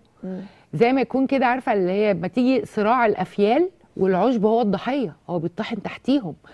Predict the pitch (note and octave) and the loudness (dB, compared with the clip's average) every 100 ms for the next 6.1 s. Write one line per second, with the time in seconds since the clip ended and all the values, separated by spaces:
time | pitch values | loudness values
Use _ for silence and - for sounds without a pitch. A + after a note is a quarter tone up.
0 | - - - D3+ G#3 G#3+ A#3 F3 B3 A#3+ | -20 -20 -6 0 2 4 2 4 2 2
1 | F#3+ - A#3 B3 C#4+ B3+ F#3 E3+ C4 A#3 | -2 0 -2 0 0 0 0 0 0 0
2 | G3 G#3+ B3 A3+ G3 - B3+ C4+ A#3 B3 | 0 0 0 0 -2 -2 0 0 -2 -4
3 | B3+ C4+ - A3+ G3+ E3 - A3+ B3 - | -2 -4 2 2 2 -2 0 0 0 -4
4 | D4 - A3+ G3+ C4 C#4+ - - G#3 A3 | -4 -2 0 0 0 -2 -6 -4 -2 -2
5 | - A#3+ A#3+ G#3 E3+ G3 G#3+ F#3+ G3 F#3+ | -2 -6 -2 -2 0 0 -2 -10 -10 -10